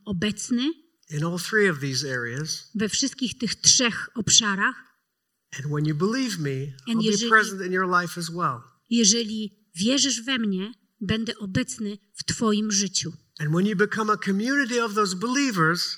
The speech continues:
Speaker 1: I jeżeli stajecie się
Speaker 2: the church,
Speaker 1: społecznością wierzących ludzi, stajecie się Kościołem,
Speaker 2: you become the very presence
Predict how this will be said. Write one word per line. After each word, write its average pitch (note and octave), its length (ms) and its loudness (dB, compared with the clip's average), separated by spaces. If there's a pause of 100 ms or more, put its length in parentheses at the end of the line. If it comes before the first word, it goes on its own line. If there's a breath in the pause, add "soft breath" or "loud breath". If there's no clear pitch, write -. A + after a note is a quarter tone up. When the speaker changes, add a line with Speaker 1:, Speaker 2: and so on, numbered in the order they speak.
(140)
Speaker 1:
I A#3+ 80 -4
jeżeli A#3 560 -2
stajecie B3 680 0
się G3 360 0 (180)
Speaker 2:
the D#3 100 0
church, G3+ 360 4
Speaker 1:
społecznością C4 960 2
wierzących A#3 540 -2
ludzi, A3+ 220 -2
stajecie A#3 460 0
się G#3+ 140 0
Kościołem, G#3+ 760 2 (100)
Speaker 2:
you E3 120 -2
become F#3+ 480 -2 (640)
the E3 80 -2
very E3 260 0
presence E3 720 -6